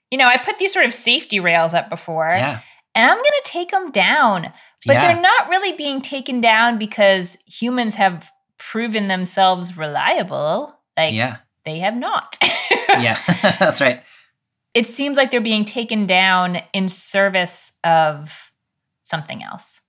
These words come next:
Speaker 1: you know, in
Speaker 2: Yeah.
Speaker 1: service. Like, if the most important thing here is to spread the gospel so that people can, you know,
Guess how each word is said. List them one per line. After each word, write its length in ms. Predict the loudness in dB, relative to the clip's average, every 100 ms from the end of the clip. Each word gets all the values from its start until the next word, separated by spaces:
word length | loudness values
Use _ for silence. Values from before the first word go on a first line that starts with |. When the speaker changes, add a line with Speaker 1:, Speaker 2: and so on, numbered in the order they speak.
| -10
Speaker 1:
you 80 | -6
know, 140 | -4
in 80 | -4
Speaker 2:
Yeah. 60 | -4
Speaker 1:
service. 440 | -2 -4 -4 -2
Like, 180 | -2 -2 0
if 260 | 0 0
the 80 | 0
most 340 | 4 4 4 -2
important 460 | -4 -4 -6 -6
thing 220 | -6 -6 -8
here 280 | -6 -4 -4
is 300 | -6 -8 -8
to 140 | -10
spread 340 | -10 -2 -2 -2
the 60 |
gospel 500 | -4 -4 -4 -4 -10
so 260 | -8 -8 -8
that 280 | -6 -8 -10
people 360 | -20 -10 -10
can, 680 | -10 -10 -8 -6 -8 -10 -14 -18 _ _ _ _ _ _
you 100 | -12
know, 220 | -8 -8